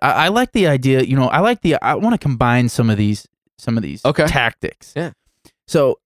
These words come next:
Speaker 1: I actually really enjoy my middle name, which is Cameron. I would, but I would
Speaker 2: Yeah,
Speaker 1: short, so I
Speaker 2: that's
Speaker 1: would,
Speaker 2: nice.
Speaker 1: so I'm, I'm using the middle name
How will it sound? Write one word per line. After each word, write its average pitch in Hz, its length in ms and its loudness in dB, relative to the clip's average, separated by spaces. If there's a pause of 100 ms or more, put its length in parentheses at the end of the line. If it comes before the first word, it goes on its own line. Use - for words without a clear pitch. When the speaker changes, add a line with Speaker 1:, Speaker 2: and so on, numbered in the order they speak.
(160)
Speaker 1:
I 151 140 2
actually 220 260 0
really 143 260 4
enjoy 123 280 2
my 131 100 2
middle 127 220 2
name, 135 200 2
which 127 140 -2
is 113 100 -6
Cameron. 123 380 0
I 131 100 0
would, 113 440 -4
but 127 120 0
I 110 60 2
would 110 140 2
Speaker 2:
Yeah, 131 100 2
Speaker 1:
short, 139 220 0
so 123 120 2
I 113 40 2
Speaker 2:
that's 113 100 2
Speaker 1:
would, 117 60 0
Speaker 2:
nice. 131 180 0
Speaker 1:
so 135 100 -2
I'm, 113 240 0
I'm 127 140 -2
using 127 300 2
the 113 80 0
middle 110 280 2
name 131 380 2